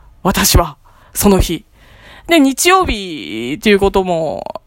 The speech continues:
あってですね、まあ、休日お昼、まあ、土曜日大体映画を二人で見に行ったりとか、えー、してたので、えー、休日のお昼かなんかに出したら、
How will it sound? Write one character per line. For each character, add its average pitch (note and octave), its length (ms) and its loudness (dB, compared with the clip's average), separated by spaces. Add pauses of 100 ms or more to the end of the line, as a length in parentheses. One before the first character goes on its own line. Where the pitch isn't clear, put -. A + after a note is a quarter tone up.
(100)
あ - 120 0
っ F3+ 40 -2
て - 160 -6
で B2 120 -2
す - 120 -6
ね、 C4 80 4
ま A#3 140 2
あ、 - 20 -8
休 G#3 220 0
日 G3 320 -2
お G3 160 2
昼、 F#3 640 -4
ま G#3+ 120 -2
あ、 - 20 -6
土 A3+ 140 0
曜 D#4 180 0
日 A3 80 -10
大 F#3 180 -2
体 F3 260 -4
映 F3 140 -4
画 F3 260 -2 (160)
を E3+ 320 -2
二 - 100 2
人 F3+ 160 0
で E3 180 -6
見 E3 120 -8
に D#3+ 100 -6
行 D#3 100 -10
っ - 20 -20
た D#3+ 100 -2
り D#3 80 -6
と D3+ 120 -8
か、 - 240 -2 (100)
え E3 160 -4
ー、 E3 40 -4
し - 100 -6
て F3 100 -4
た D#3+ 140 0
の D#3 100 -8
で、 D3 180 -6 (500)
え D#3 760 -2
ー、 - 60 -8
休 F#3+ 160 2
日 F3+ 160 -4
の F3+ 100 2
お F3 40 4
昼 F#3+ 200 0
か E3+ 100 2
な D#3 80 -6
ん D#3 60 -12
か E3 100 -6
に D#3+ 100 -6
出 F#3 160 2
し E3+ 60 -8
た D#3+ 140 -2
ら、 D#3+ 160 -2